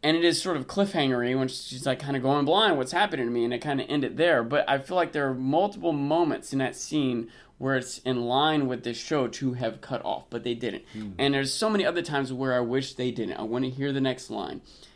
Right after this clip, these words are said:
Speaker 1: And it makes me wonder when and how and why writers and editors and directors decide to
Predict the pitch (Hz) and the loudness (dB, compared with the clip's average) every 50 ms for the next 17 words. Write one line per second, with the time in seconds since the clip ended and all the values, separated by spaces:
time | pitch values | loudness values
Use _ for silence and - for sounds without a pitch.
0 | _ - - 123 135 139 143 151 170 170 170 180 170 165 170 202 226 190 143 120 | _ -6 0 2 2 4 4 2 2 0 2 2 2 2 4 2 2 2 2 2
1 | 113 117 117 120 135 139 143 139 139 135 135 131 131 123 127 123 120 117 123 123 | 0 0 0 0 -2 0 0 0 0 -2 -2 -4 -2 -2 -2 -2 -2 -2 0 0
2 | 127 123 117 113 113 113 117 113 113 113 113 113 110 110 107 113 113 113 110 - | 2 2 2 2 2 0 0 0 0 0 -2 -2 -4 -4 -6 -6 -6 -6 -6 -6
3 | - 113 107 107 107 110 110 107 110 104 104 110 107 104 - 107 107 104 - 110 | -6 -6 -6 -6 -6 -6 -8 -8 -8 -8 -8 -8 -10 -10 -10 -12 -12 -12 -12 -10
4 | 104 - - 123 120 120 117 117 113 107 110 - - 117 113 110 110 104 | -10 -8 -6 -4 -2 0 0 0 0 -2 -4 -6 -6 -4 -4 -4 -4 -6